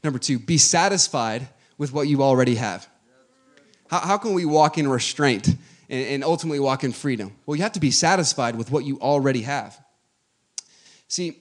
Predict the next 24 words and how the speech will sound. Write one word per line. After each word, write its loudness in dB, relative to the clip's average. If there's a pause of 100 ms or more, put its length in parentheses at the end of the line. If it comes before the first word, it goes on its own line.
notice -4
verse -8
number -6
five. -4 (1080)
It -20 (720)
says 0
this, 2
"For -8
God 2
doth 0
know 0
in -2
the -4
day -2
that -2
ye -8
eat -12
thereof, 0
then -2
your -4
eyes 4
shall 2
be -4
opened, 2